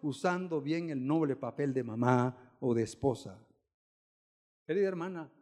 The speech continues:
siga leyendo la Biblia para seguir creciendo en el temor de Dios.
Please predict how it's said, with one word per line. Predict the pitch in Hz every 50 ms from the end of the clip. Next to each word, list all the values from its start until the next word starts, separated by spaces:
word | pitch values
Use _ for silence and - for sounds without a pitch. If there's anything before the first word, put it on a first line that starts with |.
| _ _ _ _
siga | - - - 202 202 180
leyendo | 165 165 170 175 180 175 165
la | 160 156 156
Biblia | 175 226 233 208 147 120 - - _ _ _ _ _ _ _ _ _ _ _ _ _ _ _ _ _ _ _ _
para | - 151 139 131 123
seguir | 113 135 143 151
creciendo | 139 127 110 - 131 135 135 127
en | 120
el | 117 -
temor | - 110 113 113 113 113
de | 113 107
Dios. | 107 113 139 165 - _ _